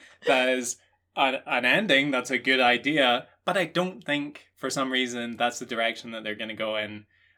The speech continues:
Speaker 2: Um, I think there's a lot of, "We've gotta save the president, for God's sake. We've only got eight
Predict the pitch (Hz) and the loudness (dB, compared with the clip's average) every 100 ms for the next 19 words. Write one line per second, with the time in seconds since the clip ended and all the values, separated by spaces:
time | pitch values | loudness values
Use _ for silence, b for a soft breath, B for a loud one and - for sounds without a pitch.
0 | _ 113 113 110 110 110 _ _ _ _ | _ -8 -4 -6 -8 -16 _ _ _ _
1 | - 123 120 - 127 123 113 120 120 110 | -8 -4 -2 -2 -4 -4 -4 -6 -4 -4
2 | 123 110 110 117 120 117 113 110 - _ | -4 -4 -2 2 2 2 -4 -10 -18 _
3 | _ _ _ _ _ 127 101 - - - | _ _ _ _ _ -20 -16 -14 -12 -12
4 | - - 117 110 107 - 110 - 143 120 | -10 -10 -10 -12 -16 -16 -18 -12 -10 -8
5 | - 110 104 - 127 - - 139 123 - | -8 -12 -18 -18 -20 -16 -10 -8 -8 -4
6 | - 139 127 113 - b b 143 139 135 | -4 -4 -8 -12 -20 b b -10 -8 -10
7 | 131 117 113 110 - _ 160 156 160 | -12 -14 -10 -10 -12 _ -6 -6 -8